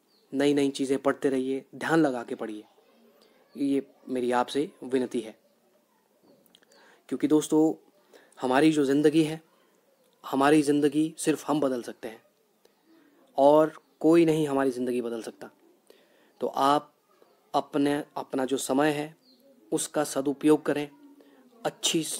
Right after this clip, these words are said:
अच्छी चीज़ों में अपना समय व्यतीत करें। तो आइए देखते हैं दोस्तों, आज का जो अपना टॉपिक है वो शुरू करते हैं। दोस्तों, ये विज्ञान का पहला टॉपिक है, तो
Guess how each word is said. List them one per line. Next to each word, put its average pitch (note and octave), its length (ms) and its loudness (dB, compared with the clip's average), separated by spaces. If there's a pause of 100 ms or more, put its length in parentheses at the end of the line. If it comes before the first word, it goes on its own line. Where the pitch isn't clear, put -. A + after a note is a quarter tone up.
अच्छी D#3 280 -4
चीज़ों D#3+ 300 2
में D#3 100 4
अपना D3 180 -4
समय C#3 340 -8 (760)
व्यतीत C3 300 -2
करें। A2 220 -10 (1080)
तो B2+ 320 -4
आइए D3 260 0
देखते D3 340 0
हैं C#3 120 -6
दोस्तों, C#3 320 -6
आज B2+ 180 -8
का C3 180 -12 (340)
जो C3 160 -6
अपना B2+ 280 -10
टॉपिक C#3 340 -6
है C#3 80 -8
वो - 300 -18
शुरू C#3 220 0
करते C3+ 260 -2
हैं। C3 160 -8 (1040)
दोस्तों, D#3+ 300 4
ये E3 160 4
विज्ञान D3+ 360 2
का D3+ 120 0
पहला D3 320 0
टॉपिक D#3 300 0
है, C#3+ 200 -12 (920)
तो C3 340 2